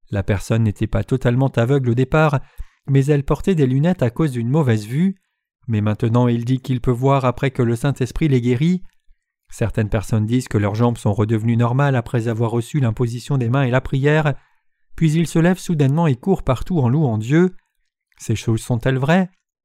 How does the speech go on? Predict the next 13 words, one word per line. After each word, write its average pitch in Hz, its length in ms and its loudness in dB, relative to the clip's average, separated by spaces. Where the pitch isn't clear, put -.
Les 104 180 0
chrétiens 107 360 -4
coréens 113 400 0
croient 135 220 -2
ces 147 160 -2
choses 156 380 0
parce - 180 -4
qu'ils 160 140 -2
sont 202 180 -2
émotionnels 151 680 0
et 123 40 2
non 151 220 0
intellectuels. 127 880 -2